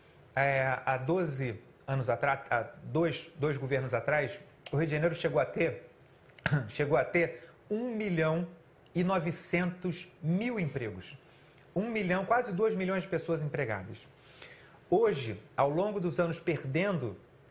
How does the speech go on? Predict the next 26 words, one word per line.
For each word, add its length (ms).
os 100
postos 380
de 60
trabalho, 400
não 100
é 80
só 180
pandemia. 320
Tô 80
te 100
falando 260
isso 180
só 100
pra 140
dizer 160
que 80
não 140
é 60
só, 200
a 20
pandemia 520
agravou 420
um 80
ca-, 180
um 80
quadro, 460